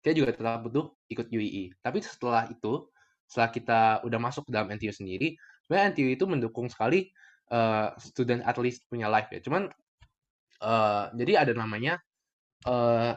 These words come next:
namanya University Singapore Olympics. Nah, jadi setiap tahun itu mereka ada kayak Olympics sendiri, mereka, eh, pertandingkan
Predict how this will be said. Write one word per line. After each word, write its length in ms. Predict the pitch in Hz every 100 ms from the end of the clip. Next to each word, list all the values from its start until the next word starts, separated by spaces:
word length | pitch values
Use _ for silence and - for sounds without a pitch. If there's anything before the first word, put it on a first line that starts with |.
| -
namanya 280 | 120 123 147 160
University 560 | 127 107 110 120 147
Singapore 380 | 147 117 110 98
Olympics. 560 | 98 98 98 90 - - _ -
Nah, 100 | 90 95
jadi 240 | 117 180
setiap 320 | - - 117
tahun 320 | - 113 113 107
itu 160 | 151
mereka 240 | 151 156 147
ada 80 |
kayak 160 | 113 98
Olympics 560 | 98 104 107 107 - 107
sendiri, 320 | 98 117 147
mereka, 320 | 113 135 151 - _ _ _ -
eh, 300 | 113 113 113
pertandingkan 800 | 117 117 117 117 123 143 170 165